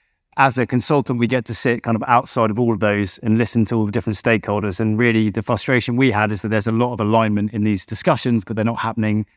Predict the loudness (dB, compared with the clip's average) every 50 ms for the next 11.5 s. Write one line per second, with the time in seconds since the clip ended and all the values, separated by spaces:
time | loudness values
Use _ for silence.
0 | _ _ _ -2 0 0 0 2 0 0 0 0 -2 -4 -8 -2 0 2 4 4
1 | 2 0 -2 -6 -16 _ _ _ _ 0 0 2 0 0 2 4 4 4 4 2
2 | 0 0 0 -2 -2 -2 -2 -2 -4 0 2 2 2 2 0 -4 -6 -8 _ _
3 | _ _ _ _ _ _ _ -6 -6 -2 2 2 2 4 2 0 0 0 0 0
4 | 2 2 0 0 -4 -4 -2 0 2 2 2 2 0 -2 -2 -4 -4 -4 -4 0
5 | 2 2 2 2 0 -2 -4 -6 -10 -4 0 0 2 2 2 0 0 0 0 0
6 | 2 0 -2 -2 -2 -2 0 0 0 0 -2 -4 -4 -6 -6 -4 -2 0 2 4
7 | 2 2 0 -4 -4 -2 0 0 0 0 2 0 0 0 0 -2 -2 0 -2 0
8 | 0 -4 -6 -6 -10 -16 _ _ _ 0 0 2 2 0 -2 -2 -2 0 2 2
9 | 2 2 2 0 0 0 0 2 2 2 2 2 2 2 2 2 2 2 0 -2
10 | 0 2 4 4 4 2 0 2 2 0 0 0 0 0 2 2 2 2 2 2
11 | 2 2 2 2 2 2 2 2 0 -4